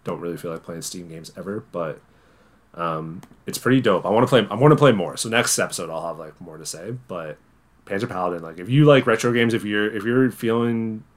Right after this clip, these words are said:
like Blastmaster from on Switch or, like, any of the Ninja Gaidens back in the day or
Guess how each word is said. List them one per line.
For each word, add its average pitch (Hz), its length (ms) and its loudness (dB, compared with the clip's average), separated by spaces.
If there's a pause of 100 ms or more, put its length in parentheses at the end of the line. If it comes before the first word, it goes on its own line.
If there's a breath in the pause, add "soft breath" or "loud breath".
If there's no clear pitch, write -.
(320)
like 98 440 -6
Blastmaster 104 580 0
from 98 160 -6
on 95 100 -6
Switch 123 440 0
or, 90 200 0
like, 90 380 -6
any 104 140 -6
of 98 280 -10
the 101 60 -10
Ninja 98 320 -4
Gaidens 117 400 2
back 110 180 -2
in 110 60 -6
the 98 60 -4
day 117 500 0
or 82 340 -4